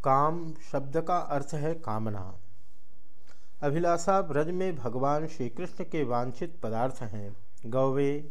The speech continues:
ग्वाल बाल, गोपियाँ और उनके साथ लीला विहार आदि, वे सब के सब यहाँ नित्य प्राप्त हैं।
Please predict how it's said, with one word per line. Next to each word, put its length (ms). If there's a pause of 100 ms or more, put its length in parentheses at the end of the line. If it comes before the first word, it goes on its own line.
(120)
ग्वाल 300
बाल, 380 (120)
गोपियाँ 680 (360)
और 120
उनके 320
साथ 240 (100)
लीला 340
विहार 340
आदि, 460 (640)
वे 160
सब 360
के 160
सब 220
यहाँ 280
नित्य 320
प्राप्त 420
हैं। 260